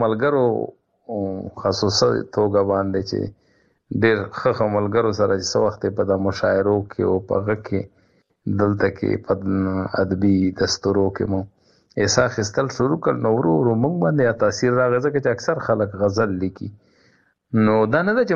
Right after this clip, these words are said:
ما نظمونه پرېښي، ما اوس هم ډېر ښکلي نظمونه و، انشاءالله به د کړنګ هوا په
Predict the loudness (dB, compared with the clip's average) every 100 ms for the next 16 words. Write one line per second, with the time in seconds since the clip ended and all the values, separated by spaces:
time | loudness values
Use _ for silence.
0 | 0 0 0 0 0 0 0 -2 0 0
1 | 2 2 2 0 0 0 -2 -2 0 2
2 | 0 0 0 2 2 2 0 0 0 2
3 | 2 0 0 0 2 2 2 2 0 -2
4 | -6 -8 -14 -6